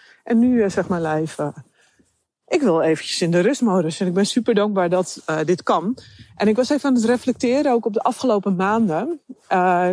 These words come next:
eh, van dit nieuwe jaar. Januari en februari is nu dus, eh, bijna voorbij. En, ehm, de eerste zes weken had ik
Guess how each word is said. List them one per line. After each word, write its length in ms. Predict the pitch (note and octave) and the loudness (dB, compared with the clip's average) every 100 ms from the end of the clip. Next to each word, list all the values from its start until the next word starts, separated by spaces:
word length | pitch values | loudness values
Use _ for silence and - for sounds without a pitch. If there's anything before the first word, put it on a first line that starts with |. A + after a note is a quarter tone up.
| F#3+ | 0
eh, 320 | B3 D4 A3 | 0 2 0
van 220 | - F#3 | -2 -2
dit 140 | F3 D#3+ | 0 0
nieuwe 260 | F3+ E3+ | 0 0
jaar. 420 | D3+ E3 A3 C4+ F3 | 2 2 0 0 0
Januari 520 | E3+ E3+ D#3+ D#3 D#3 | -2 -2 -4 -4 -4
en 200 | D#3+ D3+ | -4 0
februari 480 | E3+ D#3+ D#3 D3 D#3 | 0 0 -2 -2 -4
is 100 | D3+ | -6
nu 140 | D3 | -6
dus, 220 | D3+ D3 | -6 -6
eh, 100 | - | -4
bijna 300 | C#3+ E3 D#3+ | 0 0 0
voorbij. 440 | C#3+ D3+ E3+ A3+ C4+ - - - - - | -4 -2 0 0 -2 -10 -20 -20 -20 -4
En, 640 | G#3 A3 A3 G#3+ G#3 G#3+ - | 0 2 2 2 0 -4 -4
ehm, 680 | G#3 G#3 G3+ G#3 G3+ G3+ G3 F#3 _ _ _ _ _ _ - - - - - _ | 0 2 2 2 0 -2 -4 -6 _ _ _ _ _ _ -20 -20 -20 -20 -20 _
de 160 | - G#3 | -2 0
eerste 460 | C#4+ E4 C4+ A3 G#3 - - - _ | 0 0 0 -2 -4 -12 -20 -20 _
zes 220 | - C4 - | -4 -2 0
weken 280 | C4+ C4 | -2 0
had 180 | D#3 G3 | -2 0
ik 300 | A3 - - | -2 -4 -18